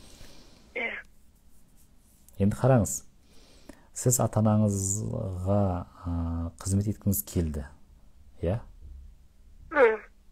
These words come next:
Speaker 2: Қызмет еткіңіз келді. А, бірақ, бірақ, ата-анаға, а, қызметіңізді сіз ақшамен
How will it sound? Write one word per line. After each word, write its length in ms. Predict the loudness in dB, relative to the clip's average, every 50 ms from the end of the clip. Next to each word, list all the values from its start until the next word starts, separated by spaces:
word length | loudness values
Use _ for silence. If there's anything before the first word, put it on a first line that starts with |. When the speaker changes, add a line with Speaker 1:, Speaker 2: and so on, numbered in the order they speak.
| -20 -20 _ _ _ -20 -20 _
Speaker 2:
Қызмет 260 | -6 -4 -2 -2 -2 -2
еткіңіз 260 | 0 0 0 0 0 -4 -6
келді. 320 | -4 -4 -4 -4 -8 -10 -12 -18 -20 -20 -20 -20 -20 -20 -20 -20 -20 -20 -20 -20 -20 -20 -20 -20 -20 -20 -20 -12 -8
А, 680 | -6 -6 -6 -4 -6 -6 -6 -6 -6 -6 -6 -6 -6 -6
бірақ, 560 | 0 4 6 6 6 6 4 0 -12 -16 -18 -20 -20 -20 -20 -20 -20 _ -20 _ -6
бірақ, 400 | -4 0 0 0 -2 -4 _ -20 -20 -20 -20 -20 -20 -20 _ _ _ _ -20 -20 _ -20 _ _ -20 _ _ _ _ _ _ -20 _ _ _ -20 -20 _ -8 -8
ата-анаға, 720 | -8 -2 0 2 2 4 4 4 2 2 2 0 0 -2 -6 -20 _ -20 _ _ _ _ _ -8
а, 540 | -6 -4 -4 -4 -4 -4 -4 -4 -4 -6 -6 -6
қызметіңізді 800 | -4 -4 2 4 4 4 4 4 2 2 2 2 2 2 2 2 0 -4 -10 -20 -20 _ _ -20
сіз 420 | -18 -4 0 0 0 0 -2 -6 -10 -16 _ -20 -20 -20 -20 -20 -20 -20 _ -20 _ -20 -20 -18
ақшамен 480 | -10 -8 0 4 6 6 6 6 4